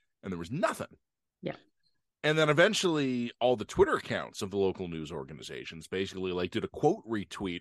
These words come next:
Speaker 1: of the Toronto police retweet. It's like, "Police report gunfire."
Speaker 2: Yeah.
Speaker 1: And, and I remember I spent a couple of days after that poking around and going,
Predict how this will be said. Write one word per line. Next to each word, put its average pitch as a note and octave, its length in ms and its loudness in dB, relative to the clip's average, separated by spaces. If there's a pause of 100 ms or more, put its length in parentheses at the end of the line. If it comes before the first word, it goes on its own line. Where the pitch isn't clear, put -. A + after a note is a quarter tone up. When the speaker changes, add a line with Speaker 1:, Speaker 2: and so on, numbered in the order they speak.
Speaker 1:
of G2+ 180 0
the G2+ 80 -4
Toronto A2 300 2
police A#2 360 -2
retweet. F2+ 220 -8
It's D2+ 100 -6
like, F2+ 160 -6
"Police D3 340 2
report C3 460 4
gunfire." A#2 640 2
Speaker 2:
Yeah. F#2+ 60 -2
Speaker 1:
And, G#2 100 -4
and - 920 -2
I F#3 60 8
remember C4+ 300 6
I C#4 80 2
spent A3+ 180 2
a G3 40 0
couple G3+ 200 0
of E3+ 60 -2
days D3 260 0
after C#3+ 300 2
that F#2 240 -2
poking C3+ 300 2
around B2+ 360 4
and B2 100 0
going, A2+ 420 0